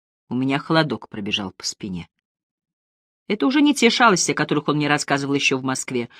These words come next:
Студенты распевали хором стишки, обращенные к их командиру,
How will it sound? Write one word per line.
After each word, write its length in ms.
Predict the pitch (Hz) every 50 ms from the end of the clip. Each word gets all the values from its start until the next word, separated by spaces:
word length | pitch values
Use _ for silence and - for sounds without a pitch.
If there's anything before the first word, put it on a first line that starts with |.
| - - - - _ -
Студенты 480 | - - 208 214 220 302 320 277 -
распевали 460 | 247 226 - - 226 220 254 247 214 208
хором 280 | - 240 226 214 208
стишки, 460 | 180 - - - 190 180 - - -
обращенные 640 | 277 240 196 196 202 185 - - - 226 208 202 190
к 80 | - 208
их 120 | 196 -
командиру, 600 | - 185 175 170 170 175 190 254 262 247 226 226